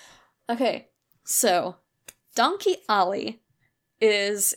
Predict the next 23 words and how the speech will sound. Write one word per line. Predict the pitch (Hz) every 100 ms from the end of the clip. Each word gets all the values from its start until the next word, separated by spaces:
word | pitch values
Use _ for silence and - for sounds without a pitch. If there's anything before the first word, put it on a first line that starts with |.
| -
a | 208 190
donkey | 214 233 233 233 247 240 233 _ _ -
that | 180
is | 185 185
growing | 247 269 277 214
up | 208 - - -
with | 196
his | 202 185 185 -
three | - 254 311
brothers | 311 208 185 190 190 202 - - _ _
and | - 208
his | 233 226
aunt | 214 190 196 - - _ _ -
on | 196
a |
farm | 214 220 165 160 202 - _ _ _ _ - - - _ -
in | 247 254 247 247 247 233 _ _
the | 220
Middle | 208 190 175
East. | - - - - - - _ _ _ _ - - -
Um, | 208 190 180 180 - - _ _ _ _ 240
Donkey | 233 196 196 262
Ollie | - 196 202 359 -